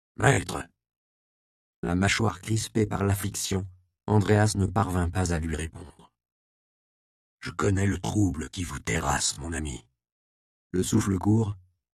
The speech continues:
l'apothicaire tenta de calmer ses tremblements et de se ressaisir. Les yeux envahis par la transpiration, il avait la vue trouble, et les murs de sa cellule lui paraissaient comme déformés par un miroir courbe.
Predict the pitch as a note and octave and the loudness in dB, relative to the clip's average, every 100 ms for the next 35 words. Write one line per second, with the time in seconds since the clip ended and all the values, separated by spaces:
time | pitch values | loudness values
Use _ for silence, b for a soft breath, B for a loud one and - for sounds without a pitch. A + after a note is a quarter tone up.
0 | _ G#2+ G#2+ B2 C3 - C3+ B2+ - G#2+ | _ -2 4 4 2 4 4 4 2 2
1 | A2 A2 F2 G#2 G#2 G#2+ G#2+ F2 G2 F#2+ | 4 2 4 4 6 6 4 0 0 2
2 | F#2+ F2+ A2 A#2 A2 G2+ G2 G2+ F#2 F2 | 4 4 2 2 -2 0 0 0 0 0
3 | E2+ D#2 C#2 B1+ - - _ _ _ _ | -2 -4 -6 -12 -14 -20 _ _ _ _
4 | _ _ _ _ - G2 G#2+ G#2 G#2+ F#2+ | _ _ _ _ 2 4 6 6 4 6
5 | G#2+ A2 A#2+ A2+ F2+ F#2 F2+ G2 G2 F#2+ | 4 4 4 2 0 0 0 0 0 -2
6 | G2+ F2+ - C3 A#2 F2+ - _ _ _ | -2 -2 0 0 0 -4 -12 _ _ _
7 | - G#2+ A#2 A2 A#2 G#2+ G#2 G#2 G#2 G#2 | 0 4 4 6 4 4 2 -2 0 0
8 | D2 B1+ - _ _ _ _ - G2 G2 | 0 -8 -16 _ _ _ _ -2 2 6
9 | A2+ G#2+ F2+ F2 F#2+ G#2+ G2+ A2 G#2+ G2 | 6 6 4 2 2 4 4 4 4 2
10 | F2+ G2 F#2+ F#2 G#2+ G#2 F#2 F2 E2+ A#2 | 0 0 0 2 0 0 -2 0 2 2
11 | A#2 A2+ G2 G2+ G2+ F2+ F#2 F2+ E2+ F2 | 2 0 2 2 2 0 -2 -2 -2 0
12 | C#2+ B1+ - F#2+ - - D#2+ | -2 -2 -8 -12 -12 -14 -18